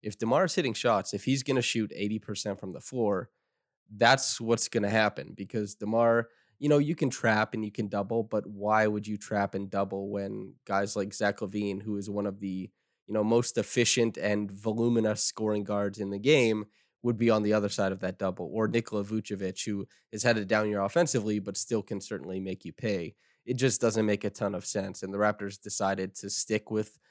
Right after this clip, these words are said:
single coverage because, you know, they did a pretty good job of limiting how good the looks were, but you can't always limit outcome. And so the Bulls, when the Raptors had it going early, uh,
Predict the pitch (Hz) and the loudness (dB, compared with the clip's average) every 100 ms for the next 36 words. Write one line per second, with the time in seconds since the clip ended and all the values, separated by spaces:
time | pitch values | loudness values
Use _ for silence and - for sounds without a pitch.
0 | _ - 131 147 143 208 170 135 120 - | _ -2 2 4 4 4 2 0 -2 2
1 | 127 127 - - 110 110 139 127 143 135 | 2 2 -4 -6 0 2 2 2 2 0
2 | - 151 151 123 120 120 101 110 113 120 | 2 0 2 2 4 4 0 0 0 2
3 | 113 113 - _ _ 110 113 110 98 110 | 0 -2 -8 _ _ 2 2 2 -2 2
4 | 165 135 107 101 98 - - 95 95 127 | 2 0 -4 -4 -6 -8 -10 -8 -6 -6
5 | _ _ _ - 117 113 117 113 - 127 | _ _ _ 2 4 4 -2 -2 4 4
6 | 123 117 117 107 110 107 101 104 107 - | 6 4 2 0 -4 -2 -2 -4 -6 -6
7 | 95 98 110 _ - 107 - 113 110 110 | -8 -8 -14 _ -10 -8 -2 0 0 -2
8 | _ _ _ _ 113 107 170 180 151 131 | _ _ _ _ -2 4 6 6 4 2
9 | 117 117 131 120 - 117 117 113 110 107 | 4 4 2 0 4 4 4 2 0 2
10 | 107 95 92 - _ _ _ - 98 92 | 0 -2 -6 -10 _ _ _ -8 -4 0
11 | 104 98 | 2 2